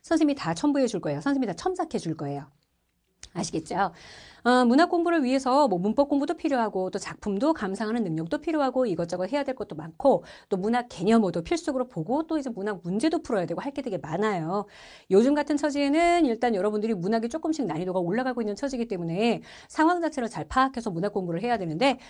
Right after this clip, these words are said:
기본부터 잘 다져나가주면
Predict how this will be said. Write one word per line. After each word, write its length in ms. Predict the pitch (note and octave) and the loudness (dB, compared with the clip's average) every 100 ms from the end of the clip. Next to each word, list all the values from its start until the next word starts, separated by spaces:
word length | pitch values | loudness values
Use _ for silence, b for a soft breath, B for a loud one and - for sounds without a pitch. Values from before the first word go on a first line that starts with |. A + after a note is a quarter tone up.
| B - | B -4
기본부터 580 | F#3 G#3+ A#3 A3+ A#3 | 4 6 6 4 -2
잘 340 | G3+ F3 F3+ G3 | -4 0 0 0
다져나가주면 1040 | - D3+ G#3 G3 F3+ F3 G#3+ F#3 G3 E4+ | -6 -2 0 0 0 -2 -2 0 2 2